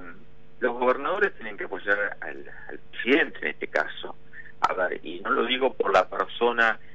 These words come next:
en sí de Alberto, sino por la investidura, por un lado, como respeto a esa investidura, y por otro lado, los que venimos del mismo proyecto político,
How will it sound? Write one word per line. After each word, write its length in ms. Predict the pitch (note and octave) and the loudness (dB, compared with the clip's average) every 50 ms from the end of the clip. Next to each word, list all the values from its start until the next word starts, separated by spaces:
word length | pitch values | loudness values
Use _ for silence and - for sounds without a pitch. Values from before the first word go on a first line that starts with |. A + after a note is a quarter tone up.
| - - - | -10 -8 -8
en 160 | - F#2+ G2 - - | -8 -8 -8 -8 -6
sí 80 | - A#2 | -4 0
de 140 | A#2 A2+ G#2 | 0 0 0
Alberto, 440 | G#2 G2+ G2+ G2 F#2+ - - F2+ F2 - | 2 2 2 2 0 0 -2 -2 -4 -4
sino 220 | - G2+ G#2 A#2+ - | -6 -8 -8 -8 -4
por 220 | - A2+ A2 G2+ | -2 0 0 0
la 60 | F#2+ | -2
investidura, 600 | F#2 F2 - - - - G2 A#2 C3+ D3 D#3 E3 | -6 -6 -6 -6 -6 -6 -4 -2 4 6 6 6
por 180 | - - G2+ F2+ | 6 6 0 -4
un 140 | F2+ F2+ F2+ | -4 0 0
lado, 280 | F2 E2+ D#2+ D2+ D2+ | 2 2 2 0 -2
como 260 | - - - - - | -4 -8 -10 -8 -6
respeto 720 | - - - - - - A2 G#2 - - - E2+ F2 F2+ - | -6 -4 -6 -6 -4 0 0 0 0 -2 -4 -4 -4 -4 -4
a 40 | - | -6
esa 160 | - - F2+ | -8 -8 -8
investidura, 800 | - - F2+ - - - G#2 G2 F2 D#2+ E2 D#2+ F2+ F#2 - - - - - - - - - - | -6 -4 -6 -6 -6 -6 -8 -6 -6 -4 -4 -2 -2 -2 -2 -4 -8 -10 -10 -10 -10 -10 -10 -8
y 160 | - - - | -8 -8 -6
por 180 | - A3 - - | -2 2 4 4
otro 240 | A#3 - - E3+ D#3+ | 4 4 4 4 6
lado, 380 | - - - - - C3+ C3 | 6 8 8 6 4 2 -4
los 100 | - - - | -6 -6 -8
que 260 | - - F2+ F2 E2+ D#2+ - - - - - - - - - | -8 -8 -6 -6 -6 -8 -8 -10 -10 -10 -10 -10 -10 -8 -8
venimos 400 | F#2 G2 A2+ C#3 D#3 D3+ B2+ G2 | -8 -6 -6 -6 -4 -4 -2 -2
del 160 | E2+ D#2+ F2 | -2 -4 -4
mismo 260 | F#2+ F#2+ F#2+ E2+ - | -6 -4 -4 -4 -2
proyecto 500 | - - E2 - - D#2+ - - A2 G2 F#2+ | -2 -2 -2 -2 -4 -8 -4 0 0 0 4
político, 760 | - A2+ G#2+ F2+ E2 E2 - - - - - - A2+ - | 4 4 4 4 2 -6 -8 -10 -10 -2 2 2 2 2